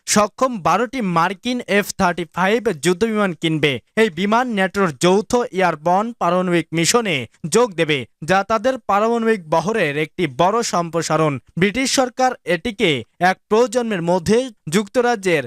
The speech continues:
পারমাণবিক অবস্থানের সবচেয়ে বড় শক্তিশালীকরণ বলে অভিহিত করেছে। নেদারল্যান্ডসে ন্যাটোর শীর্ষ সম্মেলনে যোগদানের সময় স্টেমার এই ঘোষণা দেন। ন্যাটোর মহাসচিব মার্ক রুট এই সিদ্ধান্তকে স্বাগত জানিয়ে এটিকে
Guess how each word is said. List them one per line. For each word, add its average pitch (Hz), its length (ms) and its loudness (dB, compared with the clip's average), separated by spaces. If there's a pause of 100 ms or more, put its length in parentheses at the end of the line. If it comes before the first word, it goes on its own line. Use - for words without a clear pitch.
(200)
পারমাণবিক 233 480 0 (140)
অবস্থানের 175 520 -2 (120)
সবচেয়ে 180 480 0
বড় 202 160 4 (120)
শক্তিশালীকরণ 185 1160 -2 (140)
বলে 180 180 2 (300)
অভিহিত 202 320 2 (140)
করেছে। 160 340 -2 (320)
নেদারল্যান্ডসে 240 640 0 (140)
ন্যাটোর 185 340 0 (100)
শীর্ষ 190 260 0 (180)
সম্মেলনে 190 420 0 (200)
যোগদানের 190 460 0 (100)
সময় 196 320 0 (360)
স্টেমার 247 360 0 (160)
এই 156 80 0 (120)
ঘোষণা 214 320 0
দেন। 156 200 0 (300)
ন্যাটোর 214 400 0
মহাসচিব 196 480 -2 (180)
মার্ক 190 260 0 (100)
রুট 226 180 -2 (160)
এই 160 160 0
সিদ্ধান্তকে 185 640 0 (340)
স্বাগত 196 320 0 (180)
জানিয়ে 185 300 0 (100)
এটিকে 180 320 0